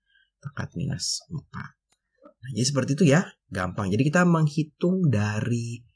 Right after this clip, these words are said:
koma baru ke koma yang lama. Itu nanti pangkatnya kalau ke kanan positif, kalau ke kiri negatif. Kita coba beberapa soal.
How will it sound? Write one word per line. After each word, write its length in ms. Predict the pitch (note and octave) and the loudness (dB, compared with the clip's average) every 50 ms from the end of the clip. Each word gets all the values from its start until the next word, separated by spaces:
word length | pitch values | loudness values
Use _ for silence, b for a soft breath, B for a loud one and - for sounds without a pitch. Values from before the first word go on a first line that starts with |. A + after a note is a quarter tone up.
| _ _ _ _ _ _ _ _ _ | _ _ _ _ _ _ _ _ _
koma 400 | _ - A2 G#2+ A2 A2 G#2+ G#2+ | _ -4 -2 0 0 0 0 0
baru 320 | G#2 G2 F#2 G2+ D3+ G#3 - | 0 0 2 2 2 2 0
ke 240 | - - - - | 0 -8 -10 -8
koma 320 | - A2+ A2 A2+ A2+ A2 A2 | -6 -6 -4 -4 -4 -6 -6
yang 160 | A2 G#2+ G2+ | -6 -6 -6
lama. 400 | G2 F#2 F2+ G2 C3 F3+ D3 _ _ _ _ | -4 -4 -2 0 -2 -2 -2 _ _ _ _
Itu 240 | - F#2+ F#2 - A#2+ | -10 -10 -8 -6 -6
nanti 320 | B2 G#2+ G#2 G#2+ C#3 C#3 | -6 -6 -4 -4 -4 -4
pangkatnya 640 | C#3 A2+ G#2 G2+ G2+ - - - _ - C3+ D3 D3 | -2 -4 -6 -6 -6 -10 -12 -10 _ -6 -6 -6 -6
kalau 240 | - - A2+ A2 G#2+ | -6 -6 -6 -6 -6
ke 160 | G#2 - A2 | -8 -10 -10
kanan 240 | - - G#2+ G#2 G#2 | -6 -6 -4 -4 -4
positif, 560 | G#2 G#2+ - - - - - D#3+ D#3+ - - | -6 -8 -10 -12 -12 -8 -8 -8 -8 -8 -14
kalau 240 | - - F#2+ F2+ - | -8 -8 -6 -8 -6
ke 160 | - - F2 | -8 -10 -12
kiri 240 | - - - - - | -10 -12 -12 -10 -12
negatif. 640 | - - - - D3 D3 _ - - - - - - _ _ _ _ _ _ _ _ _ _ _ _ _ _ _ _ _ _ _ _ _ _ _ - | -12 -14 -14 -18 -20 -20 _ -20 -20 -20 -20 -20 -20 _ _ _ _ _ _ _ _ _ _ _ _ _ _ _ _ _ _ _ _ _ _ _ -6
Kita 240 | _ - F3+ G3+ G3 | _ 2 2 4 4
coba 320 | G#3+ F#3+ F3 B3 - F#3 | 6 4 4 4 2 4
beberapa 400 | D#3 D3 C3+ C3+ B2+ A#2 - A#2+ | 4 4 4 4 0 -2 -2 -6
soal. 400 | - - - A2 C3+ F#3 A3 - | -6 -6 -2 -2 -2 -2 -2 -6